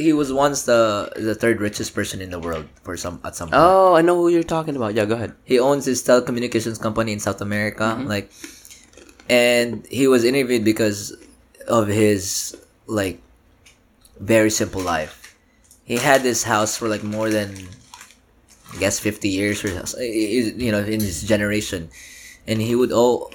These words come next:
Speaker 1: he would just, like, renovate it, renovate it. He would, he wouldn't buy a fucking, he would buy commer-, eh, he would, like, fly commercial, you know, and then he was asked, like, "Why wo-, you know, you, you pre-, pretty much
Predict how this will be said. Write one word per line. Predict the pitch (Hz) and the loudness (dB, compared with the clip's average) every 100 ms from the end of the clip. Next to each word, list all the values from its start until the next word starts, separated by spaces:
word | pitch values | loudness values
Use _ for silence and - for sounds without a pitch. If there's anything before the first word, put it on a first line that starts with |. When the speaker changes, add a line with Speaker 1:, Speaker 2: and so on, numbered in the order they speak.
| 113 | 0
Speaker 1:
he | 117 | 4
would | 117 | 4
just, | 107 107 - | 2 -2 0
like, | 101 92 | -4 -2
renovate | 104 107 95 87 80 | -2 0 -2 -6 -6
it, | 73 - | -8 -12
renovate | 95 101 95 82 80 | -6 -4 -4 -6 -8
it. | 73 73 | -8 -10
He | - 101 | -4 -2
would, | 98 98 | 0 -2
he | 82 | -4
wouldn't | 98 101 82 | -2 -2 -2
buy | 87 87 | -2 -2
a | 85 80 | -2 -4
fucking, | 80 85 - 80 78 - - - - | -4 -8 -10 -12 -12 -18 -20 -20 -10
he | 92 | -6
would | 92 85 | -6 -4
buy | 90 | -4
commer-, | 87 80 87 98 107 | -4 -8 -6 -6 -4
eh, | 104 | -2
he | 92 110 | 2 2
would, | 110 | 4
like, | 104 95 - | 2 -4 -6
fly | - 104 104 | -8 -2 0
commercial, | 98 101 101 107 - 113 107 104 104 - - - _ _ | 0 -4 -6 -6 -2 0 2 0 -4 -14 -20 -20 _ _
you | - 104 | -6 -4
know, | 98 90 | -4 -4
and | 107 | -4
then | 101 | -4
he | 110 | -2
was | 113 95 | 0 0
asked, | 87 98 95 - | -2 -2 -4 -4
like, | 95 80 - _ - | -6 -6 -10 _ -10
"Why | 92 104 | -4 -4
wo-, | 101 - - | -4 -8 -12
you | - 113 | -8 -6
know, | 92 | -6
you, | 104 - | -8 -10
you | - 95 | -10 -10
pre-, | - 104 | -4 -4
pretty | - 110 | -2 -4
much | 101 95 - - | -4 -6 -10 -16